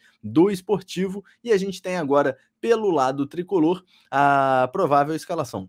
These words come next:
Com o retorno dos principais jogadores, após terem sido poupados na última partida contra o São José, até por conta do gramado sintético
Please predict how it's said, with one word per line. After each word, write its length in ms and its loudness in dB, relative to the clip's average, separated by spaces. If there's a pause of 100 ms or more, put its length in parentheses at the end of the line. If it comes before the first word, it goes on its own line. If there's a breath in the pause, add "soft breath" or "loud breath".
Com 140 -6
o 20 -2
retorno 720 0
dos 460 -2
principais 580 -2
jogadores, 480 -4
após 480 -4
terem 240 -2
sido 260 -8
poupados 720 -4
na 120 -4
última 340 -8
partida 420 -8
contra 460 -8
o 60 -8
São 200 -12
José, 300 -6
até 180 -6
por 140 -20
conta 260 -10
do 480 -6
gramado 460 -4
sintético 500 -10